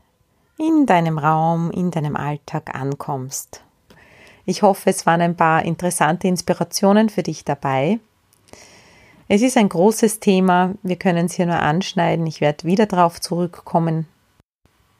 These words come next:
Ich habe ja schon erwähnt, dass ich bis Sommer einen Kurs zum Thema Selbstliebe mache. Auch in der Lebensmitte ist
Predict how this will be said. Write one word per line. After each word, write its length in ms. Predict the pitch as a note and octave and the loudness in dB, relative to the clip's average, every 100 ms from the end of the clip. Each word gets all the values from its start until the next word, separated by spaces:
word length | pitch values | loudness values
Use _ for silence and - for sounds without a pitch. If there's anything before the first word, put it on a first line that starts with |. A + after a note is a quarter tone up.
| _ - | _ -16
Ich 160 | - | -2
habe 220 | F3+ E3+ | 0 0
ja 40 | E3+ | -2
schon 360 | - E3+ E3 D#3 - | -2 -2 -2 -6 -2
erwähnt, 500 | E3+ E3+ F3 F#3+ G3 | 0 2 2 4 2
dass 160 | E3+ | 0
ich 140 | E3+ - | -2 -6
bis 200 | E3+ - | -6 -2
Sommer 380 | E3+ F3 F3 - | -2 0 -2 -2
einen 520 | D#3+ E3 E3 E3 D#3 - _ _ _ _ _ _ _ _ - - | -2 0 0 0 -4 -10 _ _ _ _ _ _ _ _ -20 -4
Kurs 300 | A3 A3+ - | 0 2 2
zum 160 | G3+ | 0
Thema 240 | G3 F#3 F#3 | 2 2 2
Selbstliebe 640 | - E3+ E3+ - F3+ E3+ | 2 0 0 -4 -2 -2
mache. 460 | E3 D#3+ D#3+ - - _ - | -2 -4 -8 -14 -20 _ 0
Auch 340 | F#3 - - - | 2 2 -10 -8
in 180 | F3 F3 | -2 0
der 100 | E3 | 2
Lebensmitte 680 | E3+ F3 - E3+ E3+ - | 2 0 0 -2 -2 -2
ist 300 | D#3+ - - | -2 -4 -16